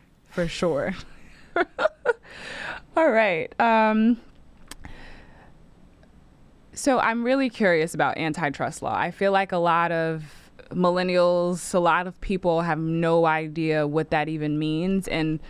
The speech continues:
as I was doing my own research, I'm, you know, I'm using Amazon, and those are questions for later. But what, what does antitrust law mean to you, and, and, um,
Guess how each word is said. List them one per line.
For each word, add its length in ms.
as 180
I 140
was 200
doing 300
my 180
own 200
research, 680
I'm, 500
you 140
know, 360
I'm 300
using 360
Amazon, 680
and 340
those 180
are 60
questions 460
for 160
later. 420
But 300
what, 300
what 200
does 160
antitrust 960
law 280
mean 280
to 140
you, 340
and, 320
and, 340
um, 540